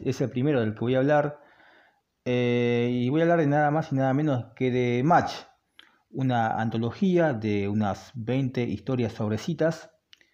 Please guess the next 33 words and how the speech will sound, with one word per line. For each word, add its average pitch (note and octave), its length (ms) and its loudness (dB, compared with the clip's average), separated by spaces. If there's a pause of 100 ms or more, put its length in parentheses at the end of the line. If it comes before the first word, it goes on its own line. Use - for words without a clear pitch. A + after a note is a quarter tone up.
(280)
y A2 80 -6
estamos F#3 400 0
hablando C#3 320 0
de A2 100 0
una A#2+ 280 0
autoedición A2+ 920 -2
totalmente B2+ 480 -2
a G#2+ 80 -2
cargo C#3+ 340 0
de A#2 120 0
la G2+ 100 -2
señorita A2 560 -2
Lela G#2 640 -2
Kovacs, D3 500 0 (1000)
que - 80 -6
bueno, C#3 300 2
este C3 160 -4
libro F3+ 260 2
inclusive D#3 720 0
ha F3 100 -2
sido, G3+ 560 0
eh, A#2 220 0
nominado B2 580 0
para A#2+ 200 0
los A2 140 -2
premios C3+ 360 0
Cinder D#3+ 440 2
en A#2 100 -2
la A2 100 -2
categoría A2 540 -2
de A#2 120 0
mejor G#2+ 460 0
antología, A2+ 1120 -2